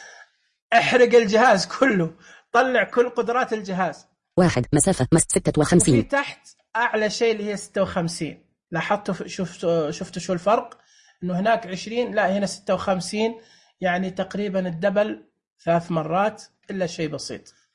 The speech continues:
Speaker 1: طيب.
Speaker 2: صندوق خيارات واحدة مغلقة. صندوق خي-،
Speaker 1: خلاص. طيب، كذا جاهز هذا. كيف نكتب؟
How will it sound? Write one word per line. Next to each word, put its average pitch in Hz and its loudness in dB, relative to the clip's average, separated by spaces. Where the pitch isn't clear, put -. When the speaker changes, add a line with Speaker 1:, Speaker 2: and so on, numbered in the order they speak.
Speaker 1:
طيب. 208 0
Speaker 2:
صندوق 175 6
خيارات 160 4
واحدة 160 4
مغلقة. 131 4
صندوق 170 4
خي-، - 4
Speaker 1:
خلاص. - 2
طيب، 247 4
كذا 277 4
جاهز 190 2
هذا. 156 -4
كيف 320 0
نكتب؟ 240 -2